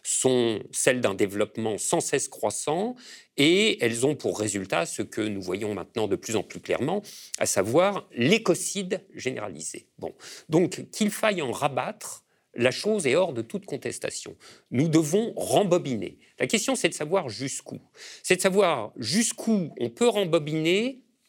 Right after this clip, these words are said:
d'une manière qui permette encore de soutenir une proposition politique majoritaire. Bon, c'est là tout ce qui fait le, le, la complexité de notre proposition avec les propositions de type zadiste, qui ne doivent pas, euh,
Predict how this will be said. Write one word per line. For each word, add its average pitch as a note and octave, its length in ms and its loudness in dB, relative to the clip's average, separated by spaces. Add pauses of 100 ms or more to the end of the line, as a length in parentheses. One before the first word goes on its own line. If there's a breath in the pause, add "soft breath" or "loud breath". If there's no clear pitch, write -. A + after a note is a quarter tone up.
(540)
d'une C#3+ 160 4
manière G3+ 400 4
qui B2 140 -8
permette G3 340 2
encore E3 300 0
de C3+ 100 2
soutenir E3+ 380 -4
une C3 80 -2
proposition C#3 560 -4
politique D3+ 400 -4
majoritaire. D3+ 760 -4 (440 loud breath)
Bon, - 120 -4 (220 loud breath)
c'est - 160 4
là A3+ 140 4
tout A3+ 160 -2
ce - 80 -2
qui G3+ 140 -2
fait G#3 360 4
le, C#3 220 2
le, B2+ 240 2
la B2+ 160 2
complexité C#3 760 -2
de A#2 240 2
notre A2 360 -2
proposition B2 720 -2
avec D3+ 320 0
les A2+ 80 -4
propositions A#2 680 -6
de C3 140 -4
type - 460 -8 (100)
zadiste, G#2 640 -2
qui - 160 2
ne F3 100 6
doivent E3+ 340 2
pas, G#3 260 2 (340 loud breath)
euh, C#3+ 140 2